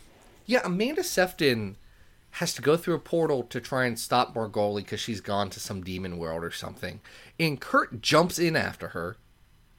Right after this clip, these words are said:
you know, because that's what Kurt Wagner does.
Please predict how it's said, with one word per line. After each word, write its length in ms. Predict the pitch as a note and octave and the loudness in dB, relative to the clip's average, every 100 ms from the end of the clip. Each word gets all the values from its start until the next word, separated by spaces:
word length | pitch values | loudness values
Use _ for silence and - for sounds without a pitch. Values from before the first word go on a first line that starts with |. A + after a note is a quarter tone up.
| _ - | _ -4
you 100 | F3 | 0
know, 80 | A#2+ | 0
because 320 | C3+ C#3+ - | 2 0 0
that's 240 | - B2 | -2 0
what 120 | C#3 - | -2 -2
Kurt 260 | A#2 - | -2 -2
Wagner 380 | G#2 F#2 F2+ F#2 | -2 -2 0 -6
does. 500 | F#2 D3+ - - - | -4 -4 -6 -12 -18